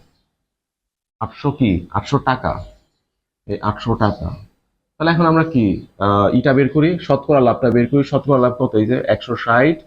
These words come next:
into একশো ভাগ হচ্ছে আটশো, বোঝা যায়?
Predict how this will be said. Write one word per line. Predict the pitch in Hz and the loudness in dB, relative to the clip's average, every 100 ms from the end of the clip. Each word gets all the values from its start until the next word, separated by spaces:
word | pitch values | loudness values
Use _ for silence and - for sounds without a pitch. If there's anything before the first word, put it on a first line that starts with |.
| _ _ _ - | _ _ _ -6
into | 123 120 131 | -2 0 0
একশো | 120 - - 147 185 196 _ _ _ _ _ _ _ 101 | 0 -2 -2 0 0 -4 _ _ _ _ _ _ _ -2
ভাগ | 117 117 | -2 0
হচ্ছে | 131 - 175 180 | -2 0 -2 2
আটশো, | 104 - - 98 85 - _ _ _ _ _ _ _ _ _ 110 | 0 -2 -4 -4 -4 -8 _ _ _ _ _ _ _ _ _ -4
বোঝা | 123 147 | 0 2
যায়? | 139 80 | 2 0